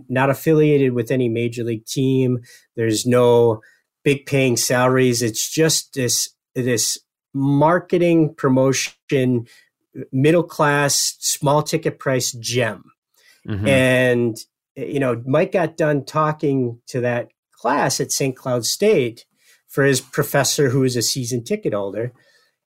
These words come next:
Speaker 1: And the, you know, the bell rings and the class gets up and starts walking out. And I'm looking around like, "This is amazing." I, you know, so I went up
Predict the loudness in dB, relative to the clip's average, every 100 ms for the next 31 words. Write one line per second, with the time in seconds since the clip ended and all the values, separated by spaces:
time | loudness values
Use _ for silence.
0 | _ 2 2 4 0 -2 _ -4 -4 _
1 | -2 0 -2 _ -2 0 0 0 2 4
2 | 4 2 2 0 -2 -8 -12 _ -20 -20
3 | -12 -4 -2 -2 -4 -4 -2 -2 -2 -2
4 | -4 -4 -4 -6 -4 -4 -2 -2 0 0
5 | 0 2 0 0 0 2 2 2 0 -4
6 | _ _ _ _ _ _ -2 0 2 4
7 | 4 4 4 2 0 0 0 -2 -2 -2
8 | 0 0 0 0 2 2 2 0 -4